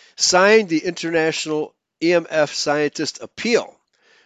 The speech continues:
which calls for stronger exposure limits, okay, or more stringent, stricter exposure limits. The appeal makes the following assertions, quote,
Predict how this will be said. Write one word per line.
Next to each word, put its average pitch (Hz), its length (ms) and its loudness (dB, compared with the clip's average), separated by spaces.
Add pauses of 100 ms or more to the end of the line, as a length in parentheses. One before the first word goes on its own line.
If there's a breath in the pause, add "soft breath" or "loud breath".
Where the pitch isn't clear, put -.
which 123 240 -6
calls 175 500 2
for 131 180 -10
stronger 170 560 -2
exposure 143 760 -4
limits, 139 720 -2 (800)
okay, 127 340 -2
or 117 220 -6
more 131 180 -4
stringent, 165 560 -4
stricter - 580 -6 (380 soft breath)
exposure 120 540 -8
limits. 131 360 -8 (680 loud breath)
The 131 140 0
appeal 214 500 4
makes 175 260 0
the 151 80 -12
following 165 500 -2
assertions, 127 640 -8
quote, 170 360 -4